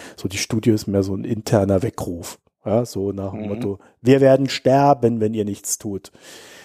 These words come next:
Speaker 1: Das Zweite war, äh, so vom, rein vom Gedanken her,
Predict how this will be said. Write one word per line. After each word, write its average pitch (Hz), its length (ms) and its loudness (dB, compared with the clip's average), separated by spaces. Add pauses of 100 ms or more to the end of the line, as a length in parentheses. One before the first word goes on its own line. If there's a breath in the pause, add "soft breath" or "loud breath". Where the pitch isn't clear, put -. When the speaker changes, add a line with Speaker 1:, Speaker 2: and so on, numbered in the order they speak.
(120 loud breath)
Speaker 1:
Das - 200 -6
Zweite 165 420 4
war, 160 340 2 (960)
äh, 113 560 0
so 113 160 -2
vom, 113 340 -4
rein 120 220 2
vom 135 160 -4
Gedanken 117 600 0
her, 95 280 -4